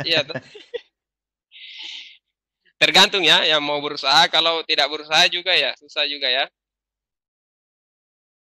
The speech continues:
Nah, kemudian faktor keempat, kebutuhan tenaga kerja khususnya di daerah agraris tradisional. Yang dimaksud daerah agraris tradisional itu adalah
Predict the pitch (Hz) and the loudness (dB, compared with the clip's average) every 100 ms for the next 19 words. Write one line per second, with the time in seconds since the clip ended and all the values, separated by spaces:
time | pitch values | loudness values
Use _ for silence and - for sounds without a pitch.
0 | _ 123 127 127 131 135 156 165 160 160 | _ -20 -20 -20 -16 -6 0 0 0 -4
1 | 160 156 - 143 143 _ _ _ _ _ | -10 -12 -8 -8 -8 _ _ _ _ _
2 | _ - 160 170 175 _ - 135 135 131 | _ -8 -4 -4 -6 _ -16 -14 -12 -12
3 | 135 123 160 180 185 - _ _ _ _ | -14 -6 2 4 4 -2 _ _ _ _
4 | - 147 151 175 185 185 180 165 151 147 | -16 -14 -14 -10 0 0 0 -4 -4 -2
5 | 147 143 143 151 143 135 143 160 160 139 | -4 -4 0 0 0 -8 -12 -2 -2 -2
6 | 131 120 131 131 120 - 120 127 139 - | -8 -6 -4 -4 -4 -6 -8 -8 -10 -20
7 | - - 107 87 - 110 110 101 _ _ | -20 -14 -16 _ -20 -18 -16 -16 _ _
8 | 117 120 127 131 - 160 - 139 139 135 | _ _ -18 -18 -18 -16 -6 -4 -2 -4
9 | - 139 135 139 139 135 - - 143 135 | -4 -8 -6 -6 -6 -12 -16 -8 -6 -6
10 | 139 135 139 135 135 160 156 135 151 170 | -8 -8 -6 -4 -4 -6 -4 0 2 2